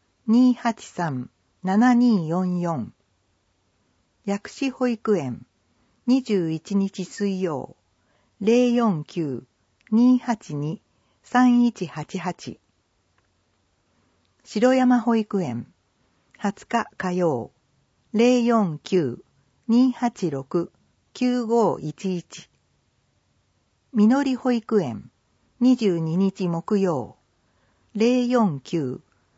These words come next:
二八三八四六一。浅場保育園、二十一日水曜、零四九二八一三零零一。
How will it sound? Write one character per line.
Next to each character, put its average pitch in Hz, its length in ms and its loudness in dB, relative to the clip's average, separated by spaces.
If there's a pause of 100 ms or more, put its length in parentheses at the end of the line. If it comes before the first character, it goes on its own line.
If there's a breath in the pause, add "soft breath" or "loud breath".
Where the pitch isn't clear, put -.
(120)
二 247 260 4
八 247 300 -4
三 139 440 -10 (380)
八 247 400 -6
四 233 320 0
六 147 280 0
一。 - 380 -6 (1500)
浅 254 280 0
場 254 160 0
保 233 180 0
育 214 260 -2
園、 120 240 -8 (600)
二 254 160 2
十 190 260 0
一 160 260 -4
日 196 280 -2
水 190 340 -4
曜、 151 380 -4 (800)
零 254 340 2
四 208 340 0
九 147 440 -6 (500)
二 254 260 2
八 165 440 -6
一 - 320 -10 (400)
三 233 420 2
零 208 320 0
零 185 380 -2
一。 - 360 -12